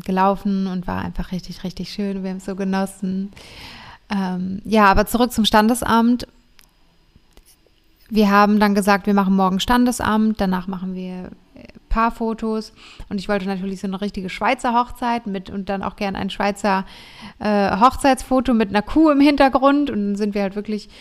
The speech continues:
habe ich alle Bauernhöfe angerufen und gefragt, äh, wer uns das erlaubt, dass wir ein Fotoshooting mit ihren Kühen machen. So lustig. Ja, und dann haben wir eine, eine Bäuerin gefunden, die das gemacht hat und die, ähm, Kuhchefin war die Anita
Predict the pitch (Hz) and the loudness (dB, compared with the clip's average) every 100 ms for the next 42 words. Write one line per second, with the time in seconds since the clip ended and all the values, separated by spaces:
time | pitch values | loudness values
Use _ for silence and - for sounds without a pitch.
0 | - - 214 208 214 202 208 214 214 208 | -10 -2 0 2 2 4 4 4 2 0
1 | 196 - 196 202 202 202 214 208 202 202 | 0 0 0 -2 -4 -4 -4 -4 -6 -6
2 | - 190 190 - 196 190 190 185 185 202 | -4 -4 -4 -6 -4 -2 -2 -2 -4 -6
3 | 196 185 185 196 - 190 208 196 - 185 | -4 -4 -4 -6 -6 -8 -8 -10 -10 -6
4 | 190 196 196 202 - 330 330 330 339 349 | -4 -4 -4 -2 2 2 4 2 2 0
5 | 370 370 240 233 240 - 220 240 - - | -4 -4 -2 0 -2 -4 -6 -6 -12 -20
6 | - - - - - - - - 220 196 | -20 -20 -20 -20 -20 -20 -10 0 4 4
7 | 202 208 196 - 196 196 190 - - - | 4 2 2 2 2 2 0 -4 -12 -4
8 | 208 208 190 202 208 202 202 196 262 247 | 0 0 2 2 4 2 0 2 2 2
9 | 220 196 196 - 214 220 220 208 202 196 | 0 -2 -4 -2 0 0 -2 -2 -2 -2
10 | 196 190 - 190 190 185 190 240 - - | -2 -2 -4 -2 -2 -4 -6 -10 -14 -2
11 | 247 233 - 240 233 208 202 196 190 226 | 0 2 2 2 4 4 2 2 2 2
12 | 247 240 233 | 4 4 4